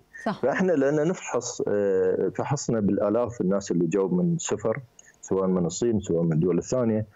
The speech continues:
Speaker 2: فحصنا المخالطين للمرضى،
Speaker 1: حتى داخل
Speaker 2: فحصنا طبعا
Speaker 1: البلد،
Speaker 2: المرضى
Speaker 1: صح.
Speaker 2: نفسهم،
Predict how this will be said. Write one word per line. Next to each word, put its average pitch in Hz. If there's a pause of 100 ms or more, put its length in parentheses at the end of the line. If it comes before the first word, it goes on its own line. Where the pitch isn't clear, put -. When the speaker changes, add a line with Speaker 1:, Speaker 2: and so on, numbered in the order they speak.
(200)
Speaker 2:
فحصنا 107
المخالطين 95
للمرضى، 92
Speaker 1:
حتى 208
داخل 226
Speaker 2:
فحصنا 196
طبعا 170
Speaker 1:
البلد، 175
Speaker 2:
المرضى 110
Speaker 1:
صح. -
Speaker 2:
نفسهم، 110